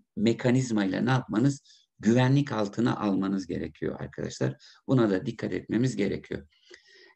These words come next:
Hidrolik sıvıların mekanik özelliklerini inceleyen bir mühendislik dalıdır diyoruz arkadaşlar. Tabii bu alanda sıvı gücünün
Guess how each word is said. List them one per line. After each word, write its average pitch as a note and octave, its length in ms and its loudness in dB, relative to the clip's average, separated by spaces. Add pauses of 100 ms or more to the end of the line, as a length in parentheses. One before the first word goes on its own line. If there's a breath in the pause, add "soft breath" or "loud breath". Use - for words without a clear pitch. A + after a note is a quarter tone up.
Hidrolik E3+ 680 4
sıvıların C3+ 680 4
mekanik C3+ 520 2
özelliklerini G2+ 680 0
inceleyen A#2 640 2
bir B2 360 0
mühendislik G2+ 680 0
dalıdır G2+ 420 0
diyoruz F2 300 -4
arkadaşlar. F2+ 600 -2 (580 loud breath)
Tabii B2 300 2
bu C#3+ 300 4
alanda G2 440 0
sıvı C3 320 0
gücünün G2+ 400 2